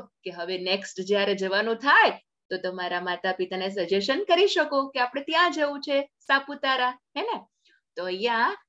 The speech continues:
એવું સરસ નામ છે આપણા ધોરણ ચાર, ચેપ્ટર નંબર પાંચ, ખીણમાં તારા સાપુતારા, હે ને?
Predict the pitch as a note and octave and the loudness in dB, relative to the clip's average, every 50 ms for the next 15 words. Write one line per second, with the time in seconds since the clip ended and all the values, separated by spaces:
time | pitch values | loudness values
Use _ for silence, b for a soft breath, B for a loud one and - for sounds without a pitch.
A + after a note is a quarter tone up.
0 | _ _ _ _ _ B3+ C#4+ D4 D4 D4 C#4+ - B3 A3+ A3+ A3+ - A3 G#3+ G3+ | _ _ _ _ _ -2 -2 -2 -2 -4 -2 0 0 0 0 -2 -2 -4 -2 0
1 | G3 G3 G3 G3 G3 G#3+ G3 F3+ F3+ - F#3+ G3+ A3+ D#4 G#4+ A4+ A4+ - _ _ | 0 0 -2 -2 -2 -2 -2 -2 -2 -2 -2 0 2 2 2 2 0 -6 _ _
2 | _ _ _ F3 F3+ F3+ F3+ F3 E3+ F3 E3+ - - A3 G#3+ A3+ C#4 E4+ G4+ A#4 | _ _ _ -8 -6 -2 -2 -2 -2 -4 -6 -4 2 4 6 6 6 6 6 4
3 | A#4 - - _ _ _ _ _ - G#3 F3+ - - - G3 F#3+ F#3+ F#3 E3+ E3+ | 2 0 -6 _ _ _ _ _ -4 -4 -4 -2 0 -2 0 0 0 -4 -6 -4
4 | E3+ E3 E3+ - - - D#4 E4+ F#4 G#4 A#4 A#4+ A#4 - - - _ _ _ _ | -4 -4 -4 -2 4 6 8 8 8 8 6 4 2 0 -6 -10 _ _ _ _
5 | _ _ - - A#3+ A3+ A#3 A3 G#3 G3 F3+ D#3+ D#3+ E3 - E3+ E3+ E3+ F3+ F#3+ | _ _ -4 -2 0 2 2 2 2 0 0 0 -2 0 0 2 2 4 6 6
6 | A3+ C#4 F#4+ A4 G#4 - _ _ _ _ _ - - E4 F4+ F4 F4 F4 F4 - | 6 6 6 4 0 -4 _ _ _ _ _ -2 2 2 2 2 2 -2 -4 2
7 | E4 D#4+ D#4+ D#4 D#4 D#4 D4+ D4+ D4+ D#4 D4+ - _ _ _ _ _ _ _ _ | 4 4 4 6 6 6 6 4 4 2 -4 -10 _ _ _ _ _ _ _ _
8 | D#4 F4 A#4+ C5 A#3+ G3 - | -8 -6 -4 -4 -4 -6 -8